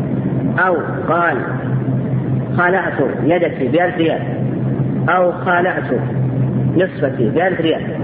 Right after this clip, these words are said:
سواء كان جزءا أو بعضا، الصحيح أنه لا فرق بينه وبين الخلع، بين الطلاق. هذا كله خلع يثبت. كما أنه لو قال: "طلقت نصفتي"، وقع الطلاق، أو قال: "طلقت يدك"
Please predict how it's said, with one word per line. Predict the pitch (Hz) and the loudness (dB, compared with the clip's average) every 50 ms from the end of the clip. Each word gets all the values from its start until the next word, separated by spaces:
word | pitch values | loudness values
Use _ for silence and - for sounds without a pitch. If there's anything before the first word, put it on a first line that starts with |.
| 131 - - - - - - | -4 -2 -2 -2 -2 0 0
سواء | 185 190 | 0 0
كان | 180 175 185 185 175 | 2 2 2 2 4
جزءا | 190 196 180 185 170 165 156 | 2 2 0 0 0 2 2
أو | 151 156 | 2 2
بعضا، | 196 185 185 214 208 202 202 - - - - - - - - - - - - | 2 0 0 0 0 0 -2 -2 -4 -6 -4 -4 -4 -4 -2 -2 -2 -2 -2
الصحيح | 180 - - 175 156 180 175 165 175 | -2 -2 -2 0 2 2 0 2 4
أنه | 170 170 165 143 | 4 4 4 4
لا | 143 165 165 | 4 2 2
فرق | 156 - - - 135 139 | 2 0 0 0 0 0
بينه | 143 156 160 156 147 135 135 | 2 2 2 4 4 4 2
وبين | 131 135 147 147 139 | 4 4 4 2 2
الخلع، | 127 127 131 143 123 120 - - - - - - - - | 0 2 0 0 0 0 -4 -4 -4 -2 -2 -2 0 2
بين | 156 170 165 | 2 2 2
الطلاق. | - 156 151 147 - - - - - - - - - - 135 131 - - - 131 - | 2 0 0 0 0 -2 -4 -4 -4 -4 -4 -4 -4 -4 -4 -4 -2 -2 -2 0 0
هذا | 190 196 185 | 0 0 0
كله | 175 - 202 202 190 170 | 0 0 2 2 2 2
خلع | - 175 147 131 - - - - - - - - - - - - - - - - - - - - | 0 0 -2 -2 -4 -4 -6 -6 -4 -4 -4 -4 -2 -2 -2 -2 -2 0 -2 -2 -2 0 2 2
يثبت. | 208 196 - - 135 120 - - - - - - - - - - - - - - - - - - - - | 2 2 2 0 -2 -2 -2 -2 -4 -2 -2 -2 -2 -2 -2 -2 -2 -2 -2 -2 -2 0 0 0 0 0
كما | - 226 247 247 226 220 | 0 2 2 2 2 2
أنه | 220 220 196 190 | 2 2 2 2
لو | 190 175 170 - | 2 2 0 2
قال: | 175 170 165 165 | 0 0 0 2
"طلقت | 180 185 180 185 190 185 - - 175 | 0 2 2 2 2 2 0 0 0
نصفتي"، | 165 175 170 - - 160 147 127 143 143 139 - - - - - - - - - - - - - - - - - - - - - - | 2 2 2 2 0 0 0 2 0 0 0 0 -2 -4 -4 -4 -2 -2 -2 -2 -2 -2 -2 -2 0 0 0 0 0 0 0 2 2
وقع | 185 190 - 175 156 | 2 2 2 0 -2
الطلاق، | 147 - 139 143 156 160 156 - | -2 0 0 0 2 2 2 0
أو | 139 | 0
قال: | 139 135 165 165 160 | 0 2 0 2 2
"طلقت | 175 175 175 175 170 - 135 | 2 2 2 2 0 0 2
يدك" | 160 170 170 151 143 127 - 127 | 2 2 4 2 2 0 0 -2